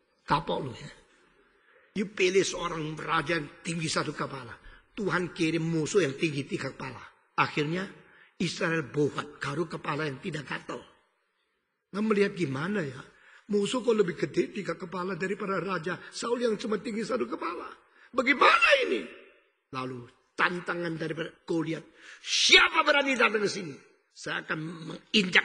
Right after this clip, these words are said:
engkau. Saya akan mengalah engkau. Melempar mayatmu untuk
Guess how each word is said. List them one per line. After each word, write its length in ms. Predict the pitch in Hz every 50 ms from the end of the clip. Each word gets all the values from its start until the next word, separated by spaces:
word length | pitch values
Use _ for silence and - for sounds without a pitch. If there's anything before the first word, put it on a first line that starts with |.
| -
engkau. 240 | 190 175 160 - - - - - _ - - - - _ -
Saya 240 | - 151 143 - 175
akan 180 | 143 - 170 151
mengalah 560 | 151 151 147 151 147 202 311 370 359 330 311 302 277
engkau. 260 | 254 226 - 208 165 131 - - - - - - -
Melempar 480 | 139 147 156 156 156 160 156 160 156 139
mayatmu 640 | 147 147 151 165 165 170 170 170 180 175 156 -
untuk 240 | - 160 143 160 156